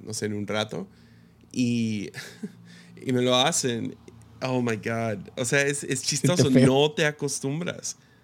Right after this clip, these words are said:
Speaker 2: No,
Speaker 1: Parece
Speaker 2: no.
Speaker 1: cada vez es como, "Esa es la peor prueba que me han hecho".
Speaker 2: Sensación. Ya.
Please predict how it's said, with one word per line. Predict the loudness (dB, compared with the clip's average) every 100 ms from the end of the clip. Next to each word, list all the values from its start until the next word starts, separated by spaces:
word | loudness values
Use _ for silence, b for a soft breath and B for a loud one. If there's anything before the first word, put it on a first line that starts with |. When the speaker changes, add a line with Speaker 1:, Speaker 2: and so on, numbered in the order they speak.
| B B B B B 6
Speaker 2:
No, | 8
Speaker 1:
Parece | 8 8
Speaker 2:
no. | 6
Speaker 1:
cada | 6 4 4
vez | 4 4
es | 2 4
como, | 6 6
"Esa | 6 4
es | 2
la | 2
peor | 4 4 4 2 -2 -12 _ _ _ 0
prueba | 2 4 2
que | 2
me | 2
han | 2 2
hecho". | 0 0
Speaker 2:
Sensación. | 2 2 2 0 -6 _ _ _
Ya. | -2 -2 0 -4 -6 -6